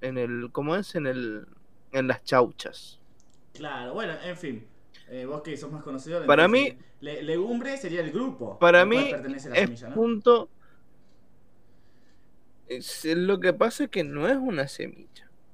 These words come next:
Speaker 2: No es una semilla, me estás cambiando la vida.
Speaker 1: Creería yo.
Speaker 2: Eh, Sapo dice sensu beans, claro, ese sería el
Speaker 1: Creo
Speaker 2: nombre en
Speaker 1: yo,
Speaker 2: inglés.
Speaker 1: pero vamos a dejarlo así, no sé.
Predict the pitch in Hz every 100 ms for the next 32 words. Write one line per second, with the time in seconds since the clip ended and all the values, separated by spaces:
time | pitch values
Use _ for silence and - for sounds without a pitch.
0 | - - 208 277 214 180 160 214 240 160
1 | 127 127 - 220 185 160 185 202 160 139
2 | 220 190 131 131 127 117 - - - -
3 | - - - - - - - - - -
4 | - 143 147 147 220 220 220 226 196 196
5 | 196 202 208 240 - - 147 143 131 156
6 | 175 135 131 151 180 160 160 170 143 151
7 | 170 214 226 196 - 220 190 - 240 151
8 | 135 -